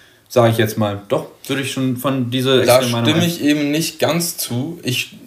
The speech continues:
Speaker 2: würde sogar fast sagen, der Staat soll auch normale Wohnungen, äh, bauen, welche für den Staat rentabel sind, aber nur so renta-, oder, oder zumindest zum, also eigentlich so, so eine Nullrechnung sind,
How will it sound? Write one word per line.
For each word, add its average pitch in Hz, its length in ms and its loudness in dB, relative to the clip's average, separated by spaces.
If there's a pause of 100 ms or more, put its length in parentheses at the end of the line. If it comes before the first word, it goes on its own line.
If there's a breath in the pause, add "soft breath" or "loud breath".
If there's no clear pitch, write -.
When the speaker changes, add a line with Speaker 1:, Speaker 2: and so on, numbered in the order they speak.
Speaker 2:
würde 147 260 0
sogar 147 240 4
fast 143 240 4
sagen, 135 240 4
der 127 100 4
Staat 139 440 4
soll 156 500 2
auch 156 360 4
normale 135 540 2
Wohnungen, 139 580 -2 (300 loud breath)
äh, 120 140 2
bauen, 131 540 4 (200 loud breath)
welche 151 460 2
für 165 180 2
den 147 140 2
Staat 131 280 2
rentabel 117 600 0
sind, 180 360 -2
aber 131 200 4
nur 135 200 2
so 123 300 2
renta-, 160 480 0
oder, 127 260 6
oder 127 160 4
zumindest 147 480 -2
zum, 123 400 0 (140)
also 113 360 -2 (140)
eigentlich 123 280 0
so, 117 200 2
so 107 80 0
eine 110 120 4
Nullrechnung 139 600 2
sind, 165 260 -2